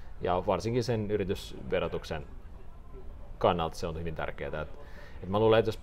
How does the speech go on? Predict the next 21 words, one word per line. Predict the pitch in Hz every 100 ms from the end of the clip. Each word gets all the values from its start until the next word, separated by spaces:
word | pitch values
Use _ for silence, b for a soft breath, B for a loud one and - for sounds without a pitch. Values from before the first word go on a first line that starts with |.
| 123
Biden | 123 110
valittaa, | 104 101 - 98
se | 98
senaatti | 92 104 98 -
menee | 95 95 95
demokraateille, | 95 92 101 90 87 87 85
niin | 87 85
sitten | 92 -
ehkä | 85 -
nämä | 92 95 90 - - - - - - - - - -
parhaiten | 117 110 104 90
pärjänneet | 85 85 85 82 82
alat, | 82 80
eli | 87
teknologia | 85 95 98 87 82 87 82 80
ja | 85 82 82 - - - - -
terveyssektori, | 95 85 82 85 82 - 80
niin | 76 69 78
kun | 80 80 - - - -
kärsis | - 90 80 82 - - - - - - - - - -
eniten | 107 95 80 80